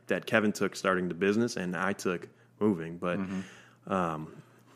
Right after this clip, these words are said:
Speaker 1: one thing that he, he says all, that Kevin says all the time is, "Are you willing to bet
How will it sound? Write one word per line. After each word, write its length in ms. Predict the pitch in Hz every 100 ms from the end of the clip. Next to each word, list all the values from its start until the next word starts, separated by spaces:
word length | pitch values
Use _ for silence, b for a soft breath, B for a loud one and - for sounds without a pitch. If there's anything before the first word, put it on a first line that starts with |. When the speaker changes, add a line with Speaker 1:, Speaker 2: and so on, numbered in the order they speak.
| -
Speaker 1:
one 180 | 127 131
thing 200 | 131 120
that 120 | 101
he, 500 | 120 120 113 101 -
he 120 | - 113
says 300 | 110 98 95
all, 240 | 95 90
that 180 | 92 92
Kevin 340 | - 101 90 87 - - - -
says 260 | - 101 95
all 140 | 90
the 120 | 87
time 240 | 101 95 85
is, 120 | 87
"Are 120 | 90
you 120 | 95
willing 300 | 98 98 90
to 360 | - 92 87 82
bet 480 | 90 107 98 92 -